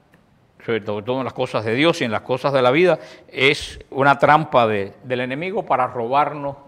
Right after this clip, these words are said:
la salvación. No dejemos que el desánimo nos robe la, la salvación. Ahora seguimos con, con nuestro tema, en el nombre del Padre, del Hijo y del Espíritu Santo.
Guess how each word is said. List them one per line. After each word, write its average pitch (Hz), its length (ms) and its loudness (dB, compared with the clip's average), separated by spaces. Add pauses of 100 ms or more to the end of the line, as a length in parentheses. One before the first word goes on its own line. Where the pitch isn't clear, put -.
(120)
la 113 180 -8
salvación. 123 680 -6 (760)
No 123 120 -4
dejemos 139 420 0
que - 60 -8
el 117 80 -10
desánimo 117 580 -6 (500)
nos 117 220 -6
robe 143 380 2
la, 98 340 2 (720)
la 107 120 -10
salvación. 117 640 -4 (800)
Ahora 143 180 4
seguimos 143 480 -4
con, 110 280 -4
con 120 220 -4
nuestro 117 320 0
tema, 135 340 4 (240)
en 113 140 -8
el 117 80 -2
nombre 131 220 2
del 120 180 2
Padre, 131 360 6
del 117 160 0
Hijo 127 320 -4 (160)
y 123 40 -14
del 104 160 -8
Espíritu 110 420 -8
Santo. 110 520 -2